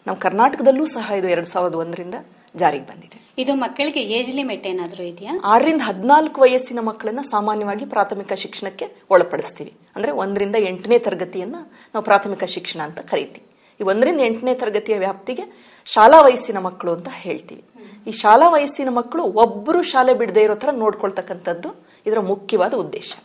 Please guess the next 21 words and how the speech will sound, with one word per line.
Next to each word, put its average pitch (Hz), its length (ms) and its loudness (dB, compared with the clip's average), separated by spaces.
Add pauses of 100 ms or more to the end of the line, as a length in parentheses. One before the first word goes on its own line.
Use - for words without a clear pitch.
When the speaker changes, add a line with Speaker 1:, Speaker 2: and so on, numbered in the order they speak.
(440)
Speaker 2:
ಶಾಲೆಯಿಂದ 320 580 -2
ಹೊರಗೆ 254 300 -6
ಉಳಿದ 269 200 -10
ಮಕ್ಕಳಿಗೆ 247 680 -6 (560)
ಬೇರೆ 220 180 -4
ಏನಾದ್ರೂ 220 380 -6
ಕಾರ್ಯಕ್ರಮಗಳಿದೆಯಾ? 180 1120 -12 (440)
Speaker 1:
ಬೇಕಾದಷ್ಟಿದೆ. 202 880 -4 (800)
ಸರ್ವ 226 260 0
ಶಿಕ್ಷಣ 294 440 -8
ಅಭಿಯಾನ 240 300 -6
ಅನ್ನೋದು 240 340 -8
ಶಿಕ್ಷಣ - 480 -10 (240)
ಇಲಾಖೆ 233 400 -4
ಒಂದು 226 460 -6
ಕಾರ್ಯಕ್ರಮ, - 500 -10 (460)
ಆದ್ರೆ 240 160 -2
ಇದು - 100 -2
ಬಹಳ 208 260 2
ದೊಡ್ಡ 220 200 4
ಕಾರ್ಯಕ್ರಮ. 202 480 -2